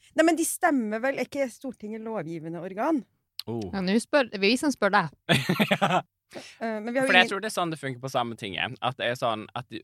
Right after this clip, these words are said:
Speaker 2: du har de politikerne da, dem,
Speaker 3: Ja,
Speaker 2: og
Speaker 3: dem
Speaker 2: dem
Speaker 3: sitter der.
Speaker 2: dem sitter der, og så stemmer dem og diskuterer, og så kommer man frem til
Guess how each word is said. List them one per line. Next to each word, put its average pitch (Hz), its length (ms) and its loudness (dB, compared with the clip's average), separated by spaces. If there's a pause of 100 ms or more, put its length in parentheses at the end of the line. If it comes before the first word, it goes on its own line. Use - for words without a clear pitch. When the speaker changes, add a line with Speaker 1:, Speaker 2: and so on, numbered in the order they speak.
(100)
Speaker 2:
du 131 80 -4
har 127 160 0
de 123 80 -6
politikerne 185 640 -4
da, 214 140 8 (260)
dem, 151 380 6
Speaker 3:
Ja, - 20 -12
Speaker 2:
og - 140 8
Speaker 3:
dem 240 80 10
Speaker 2:
dem 147 100 6
Speaker 3:
sitter 190 300 4
der. - 180 -6
Speaker 2:
dem 160 240 4
sitter 196 300 -4
der, 196 260 8
og 131 80 -4
så - 140 -6
stemmer 160 340 6
dem 156 240 6
og 120 100 0
diskuterer, 139 800 6
og 127 80 -2
så 123 160 -8
kommer 131 240 0
man 123 100 -4
frem 117 300 -2
til 98 220 -4